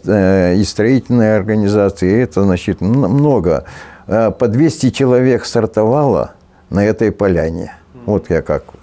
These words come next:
можно сказать. Вот с-, соревнование проводится, порядка две-, двухсот, э,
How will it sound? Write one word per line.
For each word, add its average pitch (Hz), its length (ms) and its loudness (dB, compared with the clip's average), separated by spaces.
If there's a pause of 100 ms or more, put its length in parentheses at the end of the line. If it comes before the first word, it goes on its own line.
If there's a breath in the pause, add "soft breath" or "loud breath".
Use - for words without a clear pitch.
(260)
можно 87 400 -2
сказать. 80 480 -4 (1300 loud breath)
Вот 92 200 -4
с-, 92 340 -4
соревнование 110 640 0
проводится, 104 840 -2 (480 loud breath)
порядка 101 420 0
две-, 92 340 0
двухсот, 92 580 -4
э, 87 320 -2